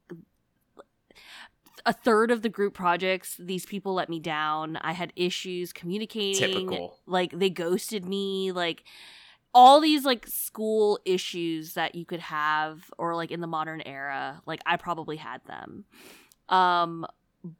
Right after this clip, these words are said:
Speaker 1: I missed a deadline because I got the time zone wrong. Like, it just,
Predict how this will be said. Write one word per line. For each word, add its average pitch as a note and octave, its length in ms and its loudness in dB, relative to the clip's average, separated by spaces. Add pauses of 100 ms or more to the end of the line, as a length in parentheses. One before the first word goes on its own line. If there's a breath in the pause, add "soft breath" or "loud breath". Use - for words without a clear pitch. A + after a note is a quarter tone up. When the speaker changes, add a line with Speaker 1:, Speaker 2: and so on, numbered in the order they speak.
Speaker 1:
I G#3 120 6
missed A3 200 2
a A#3 60 -4
deadline F#3 580 0
because F3 420 -6
I E3+ 80 -2
got F3 180 -2
the - 60 -20
time D#3+ 320 -6
zone F#3+ 300 -4
wrong. G3+ 480 -2
Like, C4+ 320 8
it D4+ 100 6
just, - 420 4